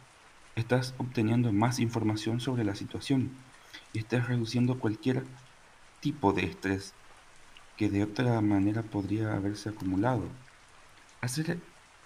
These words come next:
cosas constantemente significa que estás gastando energía innecesariamente. En su lugar, elige estar quieto.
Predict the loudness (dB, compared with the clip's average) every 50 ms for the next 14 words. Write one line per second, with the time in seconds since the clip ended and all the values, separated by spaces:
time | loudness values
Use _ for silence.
0 | -20 -14 -8 -6 -4 -4 -2 -4 -6 -6 -2 -2 -2 -2 0 -2 -4 -2 -2 0
1 | 2 2 2 2 0 0 0 0 0 0 0 -2 -2 -2 -2 -4 -2 0 0 0
2 | 0 -2 -2 -2 -2 0 2 2 2 0 -2 -2 -4 -4 -4 -4 -6 -12 -16 -20
3 | -20 -6 0 4 4 4 4 4 2 0 0 0 2 2 2 0 0 -2 -6 -8
4 | -10 -14 -20 -20 -20 -20 -20 -10 -4 0 0 0 0 0 -2 -2 -2 -2 -2 -2
5 | -4 -6 -10 -14 -14 -6 -4 -2 -2 -2 -2 -4 -6 -4 -4 -6 -6 -8 -12 -14
6 | -14 -14 -16